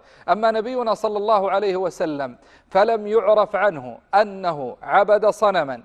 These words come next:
ولا وثنا قبل البعثة أبدا، بل إنه كما ورد في حديث حينما سافر النبي صلى الله عليه وسلم عمره إما تسع سنوات أو اثنا عشرة سنة مع عمه أبي طالب، والتقى به بحيرة.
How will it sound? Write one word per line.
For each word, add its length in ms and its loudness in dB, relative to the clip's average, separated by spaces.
ولا 320 4
وثنا 640 0
قبل 300 -2
البعثة 760 -2
أبدا، 360 -4
بل 200 2
إنه 380 0
كما 580 -4
ورد 380 2
في 200 -6
حديث 600 -4
حينما 460 -2
سافر 420 0
النبي 300 -4
صلى 200 -6
الله 280 0
عليه 140 -4
وسلم 420 -6
عمره 520 -4
إما 180 -4
تسع 300 -6
سنوات 500 -2
أو 100 -4
اثنا 220 -6
عشرة 400 -6
سنة 320 -4
مع 340 0
عمه 440 -4
أبي 240 -2
طالب، 460 2
والتقى 560 0
به 320 -4
بحيرة. 560 0